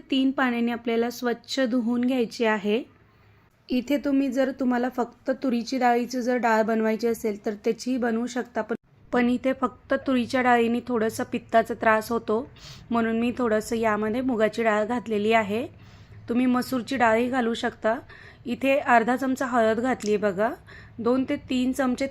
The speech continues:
तेल घातलेले आणि गरजेनुसार पाणी घातलेलं आहे आणि आपल्याला ही डाळ छान अशी शिजवून घ्यायची. अगदी दोन ते तीन शिट्ट्यांमध्ये छान डाळ शिजल्या जाते.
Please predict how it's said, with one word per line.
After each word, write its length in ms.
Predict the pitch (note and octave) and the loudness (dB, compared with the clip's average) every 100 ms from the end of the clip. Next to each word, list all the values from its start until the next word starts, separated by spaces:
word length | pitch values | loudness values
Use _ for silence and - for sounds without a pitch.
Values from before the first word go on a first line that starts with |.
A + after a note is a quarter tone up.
| C4 | 0
तेल 200 | A3+ A3 | 0 0
घातलेले 460 | B3+ B3 A3 G#3+ | -2 -2 -2 0
आणि 180 | A3+ A#3+ | 0 -2
गरजेनुसार 680 | A#3+ A#3 G3 A3+ B3 C4+ C4+ | 0 0 0 -2 -2 -4 -2
पाणी 360 | B3 G#3+ G#3 | 0 2 2
घातलेलं 420 | A3+ A#3 G#3 G#3 | 0 0 2 2
आहे 280 | G3+ G3 A#3 - - - - - | 0 -2 -4 -6 -14 -16 -16 -8
आणि 160 | A3+ | -4
आपल्याला 340 | A3 G#3+ A3 A3+ | -2 0 2 2
ही 120 | B3 | 0
डाळ 240 | A#3 A3+ A3 | 2 2 2
छान 240 | - C4+ C#4 | 0 -2 -2
अशी 200 | C4 D4 | -2 -4
शिजवून 420 | C#4 G#3+ G#3+ A3 | -2 0 0 0
घ्यायची. 300 | A#3+ A3 A3 | -2 -2 -2
अगदी 260 | G#3+ G3+ B3 | -2 -2 -4
दोन 280 | A3 B3 | 0 0
ते 140 | B3 C4+ | 0 -4
तीन 260 | C4+ B3 | -2 -2
शिट्ट्यांमध्ये 640 | B3+ C4 F#3+ A3+ A3 G#3 A3+ | -2 -4 -2 -2 -2 -4 -6
छान 340 | - A#3+ A#3+ B3 | -4 -4 -2 2
डाळ 180 | A3+ A3+ | 2 0
शिजल्या 380 | B3 G#3 G#3 G#3 | -2 -2 0 2
जाते. 420 | G#3+ G#3 A3 | 0 0 -2